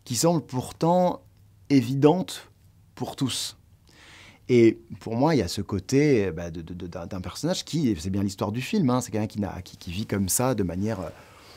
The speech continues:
complètement, euh, di-, différente de la manière dont on vit nous, qui l'accepte un peu comme une normalité, et qui, qui, qui a du mal à comprendre ce que nous, on appelle la réinsertion. Mais parce que nous, ce qu'on appelle la réinsertion,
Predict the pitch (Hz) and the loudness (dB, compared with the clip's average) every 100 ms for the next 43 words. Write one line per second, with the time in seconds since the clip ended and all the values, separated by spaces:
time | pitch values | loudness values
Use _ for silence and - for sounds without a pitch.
0 | - - _ _ - 117 107 107 - 123 | -20 -20 _ _ -12 -8 -4 -4 -2 0
1 | 123 107 95 90 95 - 101 104 101 98 | 2 0 -2 -4 -8 -12 -10 -8 -8 -4
2 | 120 120 156 117 98 107 101 98 95 101 | 0 2 2 0 0 -2 -4 -4 -2 -2
3 | 135 202 214 _ - - - - 214 220 | 0 -2 -4 _ -20 -20 -4 0 0 0
4 | 131 - 107 120 120 104 107 110 104 110 | -6 -4 -6 -6 -4 -2 0 0 0 0
5 | 110 104 143 175 196 _ - - _ _ | -2 -2 0 -2 -4 _ -20 -20 _ _
6 | - - 131 - 101 - 104 113 117 139 | -8 -2 -2 -2 -6 -4 -2 -2 0 0
7 | 165 147 - _ _ _ _ _ _ - | -2 -4 -8 _ _ _ _ _ _ -8
8 | 120 139 139 - 127 165 185 175 110 95 | -6 -2 -2 -4 -2 0 2 2 0 -2
9 | - - - - - 135 190 147 113 170 | -12 -20 -12 -4 2 2 4 2 2 0
10 | 165 - 113 107 135 135 139 131 - 131 | -2 -4 -4 2 4 4 0 -4 -4 -4
11 | 123 - - - - - 123 117 - 117 | -4 -8 -20 -20 -10 -2 0 -2 -6 -4
12 | - 117 - 139 143 127 120 135 107 98 | 0 -2 0 -2 0 -2 -2 -2 -2 -2
13 | 127 107 113 - - 160 | -4 -4 -8 -8 -4 -2